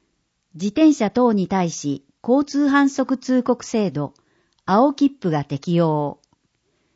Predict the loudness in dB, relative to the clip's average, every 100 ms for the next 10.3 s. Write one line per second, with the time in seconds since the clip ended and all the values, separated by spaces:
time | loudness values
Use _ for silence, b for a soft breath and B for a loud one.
0 | _ _ _ -2 -2 0 -2 -2 -2 -6
1 | -8 _ _ _ _ _ _ -4 2 4
2 | 2 -2 0 2 2 2 0 0 -2 -4
3 | -8 -6 0 2 2 0 2 4 4 4
4 | 0 -2 -8 -14 _ _ _ _ _ _
5 | _ _ _ _ _ _ _ _ _ _
6 | _ 2 2 2 -2 0 2 2 2 0
7 | -2 -2 0 0 0 -2 -2 0 0 -2
8 | -4 -4 -6 _ _ _ _ _ _ _
9 | _ _ _ _ -4 0 4 4 4 0
10 | 0 -2